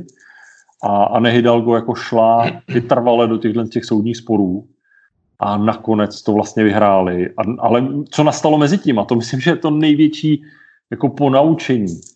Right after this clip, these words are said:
Ve chvíli, kdy má, kdy mají odvahu ten primátor nebo starosta nebo starostka a udělají to,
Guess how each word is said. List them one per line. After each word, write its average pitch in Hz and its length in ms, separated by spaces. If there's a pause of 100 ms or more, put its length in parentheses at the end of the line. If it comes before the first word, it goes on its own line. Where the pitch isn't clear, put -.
(340)
Ve 101 60
chvíli, 113 240
kdy 113 120
má, 113 280
kdy 110 160
mají 113 240
odvahu 95 560 (100)
ten 101 140
primátor 101 500
nebo 95 180
starosta 95 580
nebo 90 140
starostka - 640 (580)
a - 60
udělají 113 580
to, 90 320